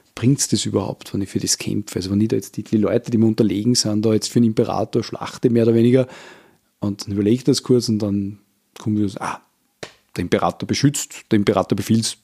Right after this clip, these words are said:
passt schon. Ja. Also quasi diese, diese Einsicht, die einfach nie kommt. Ja. Und einfach auch dieser, dieser Wahnsinn, der manchmal hinter so Dingen steht. Also wie du es gesagt hast, so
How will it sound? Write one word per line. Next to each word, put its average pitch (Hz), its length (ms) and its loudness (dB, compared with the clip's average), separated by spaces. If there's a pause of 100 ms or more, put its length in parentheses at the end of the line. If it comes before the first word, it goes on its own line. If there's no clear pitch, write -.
(140)
passt - 240 -4
schon. 95 220 -6
Ja. 107 160 4 (200)
Also 113 140 -2
quasi 117 220 4
diese, 117 260 4
diese 120 240 2
Einsicht, 110 340 2
die 107 60 4
einfach 98 220 -4
nie 117 160 2
kommt. 117 420 0
Ja. 104 200 -6 (420)
Und 107 140 2
einfach 101 200 -2
auch 104 80 2
dieser, 104 220 0
dieser 98 300 -2
Wahnsinn, 110 340 4
der 110 80 4
manchmal 98 360 2
hinter 101 220 -2
so 98 140 -4
Dingen 110 300 0
steht. 98 180 -8
Also 98 160 -4
wie 107 60 0
du 110 100 0
es 113 120 0
gesagt 110 260 2
hast, - 140 -4
so 110 160 2